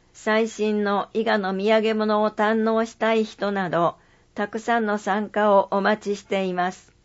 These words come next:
新型コロナウイルス感染症の拡大状況により、開催内容を変更することがあります。市ホームページでご確認ください。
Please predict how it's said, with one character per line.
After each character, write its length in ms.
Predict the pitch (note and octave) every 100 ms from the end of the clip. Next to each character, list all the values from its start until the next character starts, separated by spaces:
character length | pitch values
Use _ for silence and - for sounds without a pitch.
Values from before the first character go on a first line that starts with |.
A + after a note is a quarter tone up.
| _ _ _ _ _ _ _ _ _ _
新 320 | - G#3 G#3+
型 360 | G#3 - G3 -
コ 140 | G#3
ロ 140 | A3+ A3
ナ 160 | A3
ウ 80 | A3
イ 120 | A#3
ル 140 | G#3+ G#3
ス 180 | F#3+
感 300 | F3+ G3+ A3
染 300 | A3 A3+ A3+
症 240 | A3 G#3+ G#3+
の 140 | G#3+
拡 280 | G#3+ G3+ A3
大 260 | A3 A3 G#3+
状 220 | A3+ A3+
況 320 | A3 G3 F#3
に 160 | F#3 F3
よ 120 | E3+
り、 300 | E3+ D#3+ - _ _ _ _
開 220 | G#3 G#3+
催 340 | A3+ A#3 A3 A3
内 280 | A3+ A#3 A3+
容 300 | G3 F#3 F3
を 80 |
変 240 | F#3 G3+ A3
更 240 | A3+ A3+
す 160 | A3+ G#3+
る 100 | A3+
こ 140 | A3
と 140 | A3+ A#3
が 160 | G3+
あ 40 | F#3
り 140 | F3
ま 160 | F3 F#3
す。 240 | - - _ _ _ _ _ _ _ _
市 320 | - A3+ A#3
ホ 220 | C4 A#3
ー 20 | A#3
ム 160 | A#3
ペ 220 | A#3 A#3+
ー 40 | A3+
ジ 140 | G3+
で 260 | F#3+ F3 -
ご 120 | F#3
確 300 | F#3+ A3 A3
認 260 | A3 G#3+ G#3
く 80 | G3+
だ 200 | F#3+ F#3+
さ 200 | F#3 F3
い。 180 | D#3+